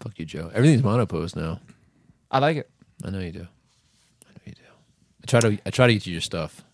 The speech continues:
Speaker 1: They didn't have it.
Speaker 2: Yeah, uh, that, that guy.
Speaker 1: I was like,
Speaker 2: you know,
Speaker 1: Joe,
Speaker 2: that's
Speaker 1: do you
Speaker 2: what,
Speaker 1: want
Speaker 2: that's what Alex is getting for me.
Speaker 1: Do you want this? No.
Speaker 2: I already have
Speaker 1: Do you
Speaker 2: two of
Speaker 1: want
Speaker 2: those.
Speaker 1: this?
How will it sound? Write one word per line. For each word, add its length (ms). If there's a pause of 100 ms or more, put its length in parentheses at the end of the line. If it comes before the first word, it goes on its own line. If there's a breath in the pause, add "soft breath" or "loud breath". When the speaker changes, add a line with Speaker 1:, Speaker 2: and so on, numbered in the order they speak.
(100)
Speaker 1:
They 120
didn't 180
have 120
it. 80 (960)
Speaker 2:
Yeah, 240 (220)
uh, 120
that, 120
that 120
guy. 120
Speaker 1:
I 40
was 80
like, 80
Speaker 2:
you 40
know, 80
Speaker 1:
Joe, 60
Speaker 2:
that's 80
Speaker 1:
do 20
you 60
Speaker 2:
what, 60
Speaker 1:
want 80
Speaker 2:
that's 120
what 120
Alex 200
is 60
getting 140
for 100
me. 140 (140)
Speaker 1:
Do 100
you 100
want 180
this? 380 (420)
No. 220 (460)
Speaker 2:
I 100
already 140
have 80
Speaker 1:
Do 80
you 40
Speaker 2:
two 40
of 60
Speaker 1:
want 80
Speaker 2:
those. 180
Speaker 1:
this? 120